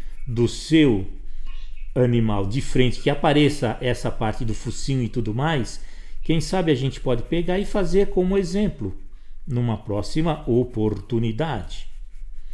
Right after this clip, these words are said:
Então aqui foi feito a base, sabendo que embaixo aqui da língua nós vamos ter a sombra do focinho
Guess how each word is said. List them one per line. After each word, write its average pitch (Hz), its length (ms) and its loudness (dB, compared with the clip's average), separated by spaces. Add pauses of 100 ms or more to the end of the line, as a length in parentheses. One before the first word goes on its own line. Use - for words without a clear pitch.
(260)
Então 131 180 0
aqui 127 240 0
foi 151 180 4
feito - 340 0
a 156 60 0
base, 151 520 -2 (460)
sabendo 170 540 8
que 135 160 -2
embaixo 180 840 4
aqui 139 580 0 (200)
da 123 240 2
língua 131 640 4 (120)
nós 160 300 4
vamos 147 300 4
ter 151 300 4
a 160 100 0
sombra 127 1040 4 (500)
do 113 160 0
focinho 131 800 0